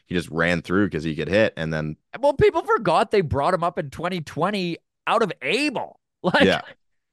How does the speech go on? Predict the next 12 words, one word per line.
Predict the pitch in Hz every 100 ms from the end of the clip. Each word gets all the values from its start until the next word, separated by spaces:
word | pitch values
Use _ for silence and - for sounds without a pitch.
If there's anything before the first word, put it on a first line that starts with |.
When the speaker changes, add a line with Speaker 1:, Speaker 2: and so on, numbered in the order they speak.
| -
Speaker 2:
like, | 170
he | 196
could | 233 214
always | 156 190 285 285 175
hit, | 135 85 -
and | 170 196
he | 240
could | 254
hit | 240 277 190
big | 233 247
league | 262 262 185
pitching | 233 262 180 156 151